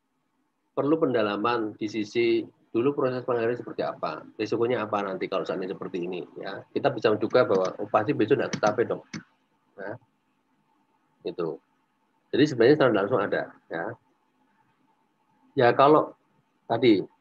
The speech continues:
kalau kita bicara mengenai pendekatan, saya pikir untuk pendekatan risk base ini lebih efektif untuk bisa mendeteksi itu. Jadi kan kita fokus pada entitas, proses ini seperti apa, ya.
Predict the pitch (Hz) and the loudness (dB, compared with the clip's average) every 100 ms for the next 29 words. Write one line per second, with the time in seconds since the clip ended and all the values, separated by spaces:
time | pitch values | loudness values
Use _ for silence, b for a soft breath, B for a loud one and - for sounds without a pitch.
0 | _ 127 139 139 147 151 139 131 - 131 | _ 4 6 4 2 2 2 0 4 6
1 | 131 127 127 127 123 123 120 120 120 110 | 6 4 4 4 4 4 6 6 4 2
2 | 113 110 135 156 123 120 117 113 180 175 | 2 4 4 4 4 4 4 2 2 0
3 | 175 139 131 110 104 104 104 101 98 92 | 2 2 0 0 2 2 2 0 -2 -4
4 | 90 - 95 - 95 104 160 165 - 95 | -6 -6 -4 -2 -2 0 -2 -2 -2 -2
5 | - 117 - 185 - 117 117 107 104 117 | -2 -2 -2 -2 -4 -10 -8 -6 -4 -2
6 | 110 98 98 107 127 - 87 _ _ _ | -2 -4 -4 -6 -8 -8 -10 _ _ _
7 | _ _ _ _ _ _ _ _ _ _ | _ _ _ _ _ _ _ _ _ _
8 | _ _ _ _ _ _ - 131 165 175 | _ _ _ _ _ _ -6 0 2 2
9 | 175 170 165 160 170 - - 131 127 123 | 0 -2 0 -2 -2 -2 -2 2 2 2
10 | 120 _ _ _ _ _ _ _ _ _ | -4 _ _ _ _ _ _ _ _ _
11 | _ _ _ _ - - 120 117 101 90 | _ _ _ _ -14 -8 -6 -2 -2 -4
12 | _ _ _ _ - 113 123 117 113 113 | _ _ _ _ -4 -4 -2 -4 -4 -4
13 | 110 107 98 - 82 - - 92 120 | -2 -2 -2 -4 -6 -8 -14 -10 -10